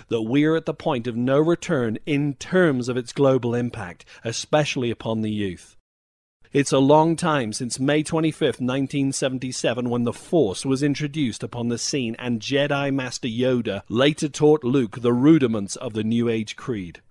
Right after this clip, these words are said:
George Lucas was not only a liberal Methodist, but avid reader of Carlos Castaneda's work,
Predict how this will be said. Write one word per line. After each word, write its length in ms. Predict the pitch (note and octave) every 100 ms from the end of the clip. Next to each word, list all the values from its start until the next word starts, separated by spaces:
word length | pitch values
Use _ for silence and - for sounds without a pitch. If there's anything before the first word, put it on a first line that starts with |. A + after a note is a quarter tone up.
| _ _ -
George 380 | D#3 F3 F#3+
Lucas 400 | D3 F3 - B2+
was 140 | D3 C#3
not 200 | D#3 F3
only 280 | F3 E3 D3+
a 40 |
liberal 440 | C#3 D#3+ C#3 C3
Methodist, 600 | A#2 D3 F3+ - A2+ G#2 -
but 140 | B2+ -
avid 340 | C#3+ E3+ F3
reader 380 | C#3+ E3+ E3+ C3
of 300 | F#2+ A#2+ -
Carlos 840 | - F3 E3+ F3 D3+ G#2+ F#2 -
Castaneda's 920 | - - E3 - D3 C#3 D#3+ D#3 C#3
work, 400 | B2+ B2 F2+ -